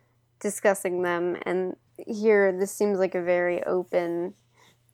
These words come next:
a very open message of, like, we're all fans together,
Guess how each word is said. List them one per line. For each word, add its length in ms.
a 200
very 280
open 400
message 460
of, 100
like, 260
we're 100
all 140
fans 360
together, 600